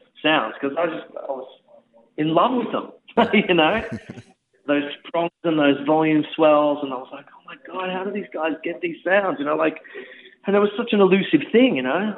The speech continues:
Speaker 1: Australia is a long way away and, and, uh, from, from that world. And we didn't have the internet and, uh, you know, YouTube to go and have a look at how guys, what bit of gear, if someone was using a, you know, a, a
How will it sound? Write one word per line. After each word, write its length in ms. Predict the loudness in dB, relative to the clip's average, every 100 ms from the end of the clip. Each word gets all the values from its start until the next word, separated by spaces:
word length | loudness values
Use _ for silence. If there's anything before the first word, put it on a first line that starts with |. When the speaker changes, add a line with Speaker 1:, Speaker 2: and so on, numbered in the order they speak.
| -12
Speaker 1:
Australia 420 | -2 0 2 0
is 40 |
a 40 | 0
long 280 | 2 2 0
way 160 | -2
away 360 | 0 0 0 -2
and, 180 | -6 -16 _ -10
and, 180 | -6
uh, 240 | -2 -2 -4 -10 _
from, 340 | -2 -2 -6 -2
from 220 | -2 2
that 240 | 0 0
world. 420 | -2 0 0 -2 -14 -12 0
And 100 | 2
we 80 |
didn't 160 | 4 2 0
have 160 | 0
the 160 | 2 2
internet 540 | 2 0 -2 -4 -8 _
and, 260 | -6 -6 -4
uh, 220 | -4 -4 -8 -20 _ 0
you 80 | 2
know, 100 | 2
YouTube 580 | 2 2 2 0 -2
to 80 | -4
go 280 | 0 0 0
and 140 | -4
have 120 | -6 -6
a 40 |
look 200 | -6 -6
at 80 | -8
how 260 | -6 -8 -4
guys, 240 | -2 -2 -2
what 160 | -4 -4 -14 -20 2
bit 120 | 4
of 120 | 4
gear, 240 | 6 6 6 -2
if 100 | -8 -6
someone 240 | -2 -2
was 100 | -2 -2
using 320 | -4 -4 -6
a, 100 | -8 -10 _ _ _
you 100 | 0
know, 320 | 2 0 -2 -4
a, 420 | -4 -6 -8
a 60 | -12